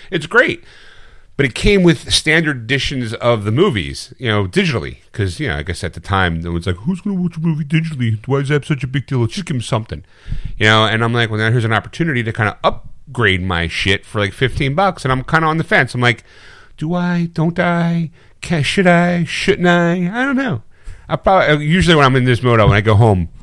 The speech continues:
purchase. <laughs> I, <laughs> it's like I use this show to justify me buying it. <laughs> Or what'll happen is, this is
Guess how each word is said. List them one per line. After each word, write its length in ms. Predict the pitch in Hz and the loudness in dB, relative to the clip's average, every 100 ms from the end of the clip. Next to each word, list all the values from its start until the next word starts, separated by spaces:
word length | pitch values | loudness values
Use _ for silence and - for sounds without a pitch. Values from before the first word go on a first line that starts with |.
| - | 0
purchase. 420 | - 76 - - - - | 2 2 0 -8 -10 -18
<laughs> 120 | - | -6
I, 360 | 143 - - - - - - | -4 2 4 4 -2 -8 2
<laughs> 1800 | 180 175 170 220 196 - 240 220 202 202 226 190 185 - 208 165 _ - | 6 6 6 8 8 6 6 6 6 2 0 -2 -6 -8 -10 -12 _ 0
it's 180 | 180 | 2
like 80 | 175 | 4
I 60 | 151 | 6
use 320 | 147 170 131 | 6 4 4
this 120 | 156 | 0
show 200 | - 160 | 0 2
to 100 | 143 | 2
justify 540 | 104 135 123 120 123 113 | 2 2 2 2 2 2
me 120 | 113 | 2
buying 360 | 101 98 92 78 | 0 2 2 -2
it. 140 | - | -6
<laughs> 1700 | - 147 440 - 277 285 190 208 226 - 220 202 190 - - 175 175 - | -4 2 4 4 6 8 8 6 4 4 2 4 6 6 4 -2 -4 4
Or 180 | 214 214 | 6 6
what'll 200 | 214 196 | 6 4
happen 480 | - 170 180 190 | 4 4 6 2
is, 260 | 147 135 - - - - - | 2 0 -2 -12 -20 -20 -6
this 180 | 226 240 | -2 -2
is 240 | 277 196 | -4 -8